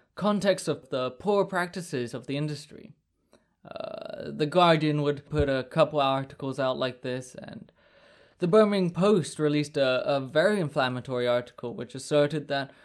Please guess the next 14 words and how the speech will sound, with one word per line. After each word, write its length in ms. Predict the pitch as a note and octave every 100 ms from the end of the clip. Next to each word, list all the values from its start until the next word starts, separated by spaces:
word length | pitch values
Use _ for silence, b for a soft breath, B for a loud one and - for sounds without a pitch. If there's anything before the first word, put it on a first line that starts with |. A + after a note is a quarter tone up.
| B
the 100 | -
pharmaceutical 720 | - F#3+ F#3 E3+ G#3 F3+ -
industry 360 | D#3+ D#3 - E3
was 180 | D3+ D3
essentially 560 | D3 F#3 G#3 G#3+ E3+ C#3
using 680 | D3+ G#3+ A3+ B2 B2 C3+ b b -
the 60 |
British 360 | D#3+ G#3 F#3+ -
public 420 | E3 F3+ F3+ F3+
as 160 | D3+ C3+
its 160 | B2+
poison 500 | - - E3 D3+ C#3+
testers. 680 | A#2+ A#2+ - - - - - _ _ _ _ _ _ _ _ _ _ _ _ _ _ -
However, 460 | F3+ G3+ F3 E3